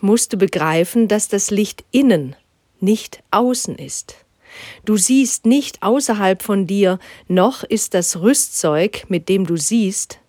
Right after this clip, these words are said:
außerhalb von dir. Ein wesentlicher Teil dieses Rüstzeugs ist das Licht, das Sehen möglich macht.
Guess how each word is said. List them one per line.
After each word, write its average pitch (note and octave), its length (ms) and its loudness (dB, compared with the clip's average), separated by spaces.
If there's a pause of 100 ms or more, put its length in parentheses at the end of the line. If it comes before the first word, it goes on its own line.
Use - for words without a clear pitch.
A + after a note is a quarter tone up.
(120)
außerhalb F3 580 -2
von D3 220 -10
dir. C#3+ 240 -10 (1120)
Ein G3+ 220 4
wesentlicher B3 540 2
Teil F#3 360 2
dieses F3+ 420 -4
Rüstzeugs F#3 800 0
ist - 260 -10
das D#3+ 240 -8
Licht, A#3+ 500 0 (340)
das A#3 280 0
Sehen F3 460 -2
möglich F#3 500 2
macht. - 400 -8